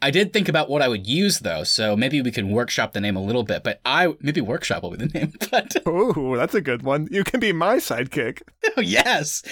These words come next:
Speaker 1: We'll always be each other's sidekicks, but mine would be, 'cause I was thinking about, I watched Indiana Jones recently, and I was like, "Why don't we see more whips in movies?" They're so versatile, you know? You can use it as a weapon and also as, like,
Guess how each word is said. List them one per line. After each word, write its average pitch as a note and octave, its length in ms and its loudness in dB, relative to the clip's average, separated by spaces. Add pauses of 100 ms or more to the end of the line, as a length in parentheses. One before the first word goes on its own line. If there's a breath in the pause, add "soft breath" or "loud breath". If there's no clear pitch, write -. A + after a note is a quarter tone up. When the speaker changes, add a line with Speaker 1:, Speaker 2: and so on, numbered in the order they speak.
(160 loud breath)
Speaker 1:
We'll E3 100 4
always F3 180 4
be D#3+ 120 2
each C3+ 100 -2
other's B2+ 220 0
sidekicks, A2+ 520 0
but D#3+ 300 2 (300 loud breath)
mine D#3 400 2
would F3 240 2
be, A2+ 480 2 (260)
'cause D3+ 140 0
I D3+ 40 2
was C3 120 -2
thinking B3+ 160 2
about, B2+ 260 2
I B2 80 -2
watched B2+ 380 0
Indiana C3+ 400 2
Jones G#2 400 0
recently, F2 420 -4
and F#2 80 -2
I G#2 80 0
was G#2+ 160 -2
like, G#2+ 200 -2 (400)
"Why D#3+ 200 0
don't E4 140 0
we D4+ 80 4
see A3+ 220 2
more F3 220 2
whips G2+ 360 -4
in G2 100 0
movies?" F#2 420 -4 (120)
They're F3 140 2
so C4 240 2
versatile, A2+ 840 -2
you G2 140 -2
know? A#2 160 2
You B2+ 120 2
can B2+ 160 -2
use D3+ 200 0
it D#3+ 80 0
as C3 100 -2
a B2 60 -2
weapon D3+ 400 2
and D3 100 2
also C3 400 0
as, B2 160 2
like, G2+ 300 -4